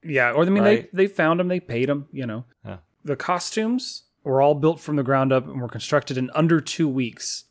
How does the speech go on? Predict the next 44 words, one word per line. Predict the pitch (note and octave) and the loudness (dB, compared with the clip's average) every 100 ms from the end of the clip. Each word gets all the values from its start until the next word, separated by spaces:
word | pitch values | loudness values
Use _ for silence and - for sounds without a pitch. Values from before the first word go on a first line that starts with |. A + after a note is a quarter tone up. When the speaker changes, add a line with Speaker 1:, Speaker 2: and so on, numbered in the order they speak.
| _ _ | _ _
Speaker 1:
because | B2+ C#3 A#2 | -4 -2 -2
the | B2 | -2
costume | F#3 G3 - C#3 | -2 -2 -2 -2
designer, | A#2+ A#2 G#2+ B2 | -2 -2 -2 -4
the | A#2+ A2+ | -4 -2
aforementioned | A2+ - A#2 - A2+ | -2 -2 -6 -6 -6
Sarah | G#2 A2+ B2 | -4 -4 -4
Trost, | - G2+ G#2 - - _ | -6 -6 -6 -10 -16 _
had | D3+ | -2
to | C#3+ | 0
leave | B2+ C3 C#3 | 0 0 0
to | C3+ | -2
be | B2 B2 | 0 -2
a | |
contestant | A#2+ A2 - B2+ - A2+ | -2 -10 -6 -4 -4 -8
on | G#2+ | -10
Project | - A#2 G#2 G#2 | -6 -6 -4 -8
Runway. | G#2 G2 F#2+ B2 - _ | -8 -10 -12 -16 -20 _
Speaker 2:
Mm. | G#2 A2 C#3 | -12 -10 -8
Speaker 1:
So | A#2 | -4
they | B2+ C3+ | 0 2
were | B2+ C#3 | 4 4
rushed. | B2+ A2 G#2 - - - _ D3 | 2 0 -4 -8 -14 -18 _ -10
Due | A#2 F3+ | 0 2
to | G#3+ G3 | 4 2
a | |
short | - D3+ D3+ | 0 -2 0
window | C#3+ D3+ | 2 2
of | B2 | 0
availabil-, | A2+ A#2+ B2+ C3 A#2 A2+ A2+ | -2 0 2 2 0 -2 -4
of | C3+ A#2+ | -6 -6
availability | G#2+ B2 C#3+ C#3+ A#2 A2 A2 | -4 -2 -2 -2 -2 -2 -4
with | G#2+ A2 | -4 -8
the | - | -8
director | G#2 A2 B2 - C#3+ C#3+ - | -6 0 0 0 0 0 -4
and | - B2 | -10 -6
actors, | - E3+ - A#2 G#2 | -2 -2 -2 -8 -6
the | B2 | -8
film | - C3+ | -2 0
was | B2 G#2+ | 0 -4
written | A2+ D#3 F3 G#3+ | -2 0 -2 -4
in | B2+ | -6
four | A#2 - C3+ C3 | -8 -2 0 0
days | A2 F#2+ G2+ - | -2 -6 -8 -12